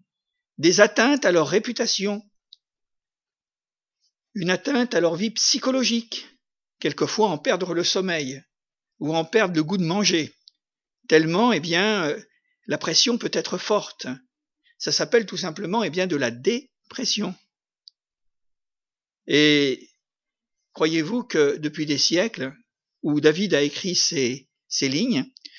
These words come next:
croyez-vous que le monde a changé ? On n'a jamais vu autant de gens troublés, autant de gens perturbés, autant de, autant de gens qui sont,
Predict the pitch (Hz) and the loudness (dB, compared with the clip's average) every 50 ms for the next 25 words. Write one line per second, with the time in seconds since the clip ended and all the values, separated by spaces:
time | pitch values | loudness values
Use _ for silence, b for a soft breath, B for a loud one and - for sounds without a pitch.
0 | B B B - 160 156 160 151 196 - - 170 151 143 151 147 139 143 - - | B B B 4 6 6 6 4 2 0 2 2 2 2 4 2 2 4 2 2
1 | 147 135 131 - 131 123 131 - _ _ _ _ _ _ _ _ _ _ _ _ | 2 2 2 2 2 0 0 -2 _ _ _ _ _ _ _ _ _ _ _ _
2 | _ _ _ _ _ _ - 123 131 127 127 135 131 135 127 123 127 127 123 120 | _ _ _ _ _ _ 0 2 2 4 4 4 2 2 2 0 2 0 0 0
3 | - 135 123 120 123 107 113 - 131 123 127 127 - - - - 117 156 240 302 | 0 0 0 0 0 -2 -2 0 0 0 -2 -2 -6 -12 -10 -6 -4 -2 -4 -4
4 | - _ _ _ _ _ _ _ _ _ _ _ _ _ _ - 139 139 139 160 | -6 _ _ _ _ _ _ _ _ _ _ _ _ _ _ -2 0 2 2 2
5 | 151 143 131 143 143 135 147 147 139 135 - - - 127 123 - - - 214 220 | 2 4 2 2 2 4 4 2 2 0 -4 -4 -4 -4 -2 -2 -2 -2 -2 0
6 | 190 233 294 285 - _ _ _ _ _ _ _ B B B B B - 165 165 | 0 0 -2 -2 -4 _ _ _ _ _ _ _ B B B B B 4 6 8
7 | 196 202 190 175 175 170 - - 196 175 - 220 196 185 165 165 165 - 190 202 | 8 8 10 8 8 8 8 6 4 4 4 4 2 4 4 4 4 4 4 4
8 | 220 214 - 185 - - - 202 208 202 185 151 | 4 2 2 2 4 6 6 6 6 6 2 0